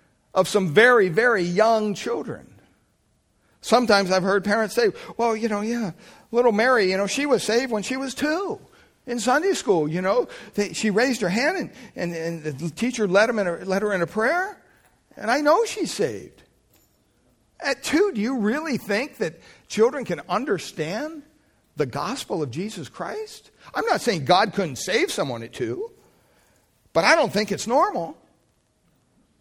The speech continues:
I don't think you can understand what it means to deny yourself at two years of age. I mean, adults can't even comprehend that, let alone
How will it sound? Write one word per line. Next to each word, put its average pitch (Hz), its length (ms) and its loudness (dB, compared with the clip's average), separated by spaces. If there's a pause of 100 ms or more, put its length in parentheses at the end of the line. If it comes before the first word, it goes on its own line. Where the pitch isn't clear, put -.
(280)
I 226 100 6
don't 262 160 2
think 202 200 0
you 240 120 0
can 190 140 2
understand 175 480 0
what 165 120 2
it 147 80 -6
means 165 200 -4
to 143 140 -4
deny 139 380 2
yourself 165 680 -2
at 123 120 -6
two 196 180 -8
years 151 300 -4
of 123 100 -6
age. 220 520 -6 (1300)
I - 80 -2
mean, 240 180 0
adults 285 460 6
can't 190 240 2
even 143 220 -4
comprehend 143 640 -2
that, 101 380 -4 (880)
let 262 200 8
alone 254 580 8